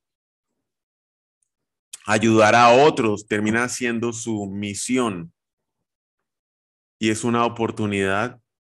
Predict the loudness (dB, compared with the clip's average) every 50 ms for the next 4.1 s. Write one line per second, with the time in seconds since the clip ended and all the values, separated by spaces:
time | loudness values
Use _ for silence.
0 | _ _ _ _ _ -4 -2 0 0 0 -2 -4 -4 -4 -2 -2 -2 -2 -4 -6
1 | -8 -10 -10 -8 -8 -8 -8 -8 -8 -10 -10 -10 -6 -6 -6 -6 -6 -8 -8 -10
2 | -12 -12 -10 -8 -6 -4 -4 -4 -4 -6 -10 -14 _ _ _ _ _ _ _ _
3 | _ _ _ -6 -4 -4 -4 -4 -6 -6 -6 -4 -2 -2 -2 -2 -4 -6 -10 -14
4 | -20